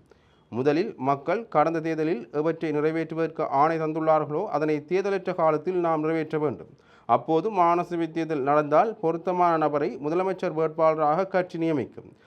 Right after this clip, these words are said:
அதை விடுத்து இப்போதே சிலர் கட்சியையும் மக்களையும் குழப்பும் வகையில் சமூக வலைத்தளங்களில் சிறுபிள்ளைத்தனமாக அபிப்பிராய வாக்கெடுப்பெல்லாம் நடத்துகின்றனர் என்றார் என்றவாறாக அந்த செய்தி காணப்படுகின்றது. முதற் பக்கத்தில் அமைந்துள்ள மற்றொரு முக்கிய செய்தியாக,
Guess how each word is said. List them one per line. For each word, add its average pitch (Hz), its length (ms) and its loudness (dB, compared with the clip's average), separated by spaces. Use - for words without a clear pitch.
அதை 139 280 4
விடுத்து 170 520 -4
இப்போதே 180 500 0
சிலர் 165 320 -4
கட்சியையும் 180 640 -2
மக்களையும் 170 460 0
குழப்பும் 190 340 -2
வகையில் 175 300 -2
சமூக 190 440 0
வலைத்தளங்களில் 175 640 -2
சிறுபிள்ளைத்தனமாக 190 1040 0
அபிப்பிராய 202 640 2
வாக்கெடுப்பெல்லாம் 165 800 0
நடத்துகின்றனர் 160 640 -4
என்றார் 160 420 2
என்றவாறாக 160 540 2
அந்த 170 220 -6
செய்தி 131 220 -6
காணப்படுகின்றது. 165 600 -4
முதற் 147 260 0
பக்கத்தில் 160 380 -2
அமைந்துள்ள 156 300 -2
மற்றொரு 160 420 -2
முக்கிய 160 300 -4
செய்தியாக, 160 580 0